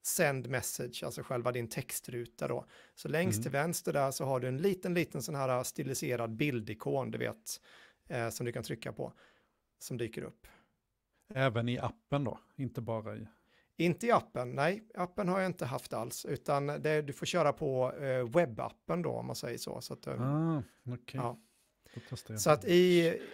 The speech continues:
Speaker 1: i I O S-appen så har jag aldrig haft det.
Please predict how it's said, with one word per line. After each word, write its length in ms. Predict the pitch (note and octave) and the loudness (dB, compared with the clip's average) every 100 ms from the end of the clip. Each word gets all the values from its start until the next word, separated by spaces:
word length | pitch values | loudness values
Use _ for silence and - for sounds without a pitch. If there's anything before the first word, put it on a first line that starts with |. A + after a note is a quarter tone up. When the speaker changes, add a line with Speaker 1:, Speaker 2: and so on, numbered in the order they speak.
| - - | -12 2
Speaker 1:
i 200 | E3+ D#3 | 4 6
I 40 | |
O 120 | D3+ | 6
S-appen 580 | D3 - F3 - F3+ E3+ - - | 6 6 0 0 0 0 -4 -10
så 180 | - E3 | 0 4
har 180 | D#3 D#3+ | 4 6
jag 120 | D#3+ | 6
aldrig 220 | D3+ B2 | 4 4
haft 220 | C3 A#2 | -2 -4
det. 140 | - | -8